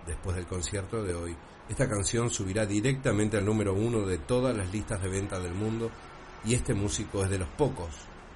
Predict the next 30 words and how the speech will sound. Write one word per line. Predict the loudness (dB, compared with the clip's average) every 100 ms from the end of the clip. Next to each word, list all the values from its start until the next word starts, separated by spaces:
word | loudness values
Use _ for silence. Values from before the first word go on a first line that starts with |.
| -18 -18 -18 -16
que | -8
comparte | -4 0 0 0 -4
firma | 0 2 2 2
de | 0
composición | -2 -4 -6 -6 -6 -4 -4 -6
como | -6 -6 -6 -8 -8
The | -2
Beatles | -2 0 -2 -4 -8
with | -4 -2 -4 -10 -18 -20 -20 -18 -12 -4
Billy | -2 -2
Preston. | -6 -8 -10 -12 -10 -12 -16 -20 -20 -20 -18 -18 -18 -16 -16 -16 -16 -18 -18 -18 -18 -18 -20 -4
También | 2 4 6
desde | 4
aquí | 4 2
podemos | 2 4 4 4 2 0 -8 -2
ver | 0
al | 2
director | 0 -2 -2 -2 -2
de | -2
cámaras, | 0 0 0 -4 -8 -8
ya | -8 -4
afinando | -2 0 2
los | 0 0
últimos | 0 2 2 2
detalles | 0 -2 -2 -2
de | -4
filmación | -4 -4 -2 0 0
con | 0 -4
sus | -6 -6
asistentes. | -6 -6 2 2 2 0 -8 -8